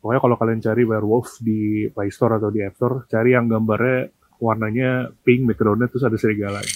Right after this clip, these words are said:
Kalau yang nggak tahu game W W tuh, jadi game W W tuh, jadi ceritanya ada sekumpulan orang rame-rame, nanti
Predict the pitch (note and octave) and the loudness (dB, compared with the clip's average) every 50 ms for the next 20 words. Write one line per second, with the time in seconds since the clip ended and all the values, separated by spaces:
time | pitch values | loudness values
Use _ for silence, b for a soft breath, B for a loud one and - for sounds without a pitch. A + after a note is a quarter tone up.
0 | - - - - - - _ _ _ _ _ _ _ _ _ _ _ - - B2+ | -4 -4 -4 -6 -6 -10 _ _ _ _ _ _ _ _ _ _ _ -8 -2 0
1 | A#2+ A2+ A2+ A#2 A2+ A2+ A#2 A2 - A#2 A2+ A#2 A#2 A#2 A#2 A2 A#2+ A#2+ A#2+ A#2 | 0 0 0 0 0 -2 -2 -2 -2 0 0 0 2 0 0 0 0 0 2 2
2 | A#2 A#2+ B2 C#3 C#3 C#3 - D#3+ D#3 D#3 D#3+ - _ _ _ _ _ _ _ _ | 2 2 2 2 2 0 0 0 0 0 -2 -4 _ _ _ _ _ _ _ _
3 | _ _ _ _ _ - A#2 C3 C3 C3 B2 A#2 A#2 A#2+ B2+ B2+ - C#3+ D3 D3 | _ _ _ _ _ -8 -6 -4 -2 -2 0 0 2 2 2 2 2 2 2 2
4 | - - _ - - _ _ _ _ _ _ _ _ - A#2+ G#2+ A#2 B2 B2+ C3 | -2 -6 _ -20 -20 _ _ _ _ _ _ _ _ -6 -4 -2 0 0 -2 -2
5 | - - _ _ _ _ _ _ _ - A2 G#2+ - G#2 G#2+ B2 B2+ C3 C#3 - | -4 -8 _ _ _ _ _ _ _ -12 -12 -8 -8 -6 -4 -4 -4 -4 -6 -8
6 | _ _ _ _ b b b b b b b b b b _ - A2+ G#2+ A2+ A2 | _ _ _ _ b b b b b b b b b b _ -8 -2 0 2 2
7 | A2+ A#2+ - - A2+ G#2+ - G#2+ A2 A#2 G#2+ A2 B2 A#2+ A#2+ A#2 A2 A2 G#2 G#2 | 2 0 0 -2 -2 0 0 0 0 0 0 0 0 2 0 0 -2 -2 -4 -6
8 | G2+ G#2+ B2+ B2+ B2 A2+ G#2+ - C3 C3 C3+ C#3 | -4 -2 -2 -2 -2 -2 -2 -2 0 0 0 -2